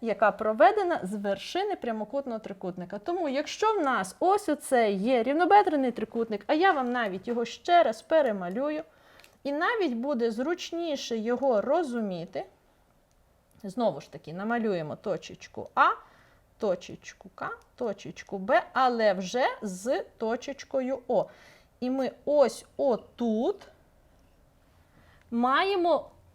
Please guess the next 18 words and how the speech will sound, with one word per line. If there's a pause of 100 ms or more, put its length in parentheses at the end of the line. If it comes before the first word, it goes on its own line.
(240)
таке
розуміння
основ
рівнобедреного
трикутника,
що
в
рівнобедреному
трикутнику
К
О
є
і
висотою,
і
медіаною,
і
бісектрисою,